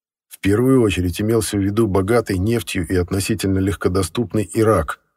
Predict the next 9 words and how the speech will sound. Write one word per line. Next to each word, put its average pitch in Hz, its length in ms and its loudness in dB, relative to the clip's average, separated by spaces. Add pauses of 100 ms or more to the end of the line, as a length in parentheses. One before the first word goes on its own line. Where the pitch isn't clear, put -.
(300)
которым 98 400 0
правил 98 320 2
король 98 380 2
Фейсал 92 400 -2
второй 104 440 0 (320)
семи 127 360 0
лет 95 260 0
от 85 160 0
роду. 73 240 -8